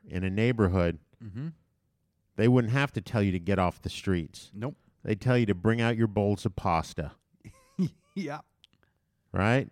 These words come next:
Speaker 1: Ding-a-ling-a-ling, come on out with your bowls of pasta.
Speaker 2: Yep.
Speaker 1: Garlic truck's passing.
Speaker 2: Your urethra funnels.
Speaker 1: That's right. If you eat garlic, a lot of it every day, we all know what happens.
Speaker 2: Yep.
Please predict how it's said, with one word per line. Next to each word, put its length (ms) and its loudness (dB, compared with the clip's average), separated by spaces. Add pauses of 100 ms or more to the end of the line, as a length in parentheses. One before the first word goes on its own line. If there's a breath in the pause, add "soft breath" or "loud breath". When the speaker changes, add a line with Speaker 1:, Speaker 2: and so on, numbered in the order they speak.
Speaker 1:
Ding-a-ling-a-ling, 800 4
come 220 4
on 140 4
out 160 6
with 120 6
your 100 4
bowls 320 6
of 100 -2
pasta. 560 4
Speaker 2:
Yep. 140 -6
Speaker 1:
Garlic 400 6
truck's 340 2
passing. 600 0 (100)
Speaker 2:
Your 160 -8 (140)
urethra 280 -2
funnels. 520 -6 (260)
Speaker 1:
That's 220 -4
right. 260 0 (1500)
If 140 0
you 220 2
eat 260 0
garlic, 520 6 (540)
a 60 2
lot 320 4
of 140 0
it 80 0
every 280 0
day, 500 0 (880)
we 140 0
all 120 0
know 160 2
what 140 2
happens. 640 -6 (220)
Speaker 2:
Yep. 140 -8